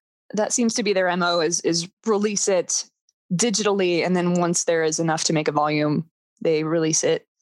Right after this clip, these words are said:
in print. They've done that with some other comics, from what I recall. Um, I followed them on DeviantArt for a while, or him, pardon, and he does things like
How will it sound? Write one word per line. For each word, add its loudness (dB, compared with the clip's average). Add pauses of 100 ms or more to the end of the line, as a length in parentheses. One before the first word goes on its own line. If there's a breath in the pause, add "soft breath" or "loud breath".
(340)
in 0
print. -2
They've 0
done 0
that -2
with -2 (360)
some 0
other 0
comics, -2
from 0
what 0
I 2
recall. -2 (600 loud breath)
Um, -4
I 0
followed -2
them 0
on -2
DeviantArt 0
for -2
a -2
while, -2 (200)
or -4 (220)
him, -2
pardon, 0 (400)
and 0
he 2
does 0
things -2
like 0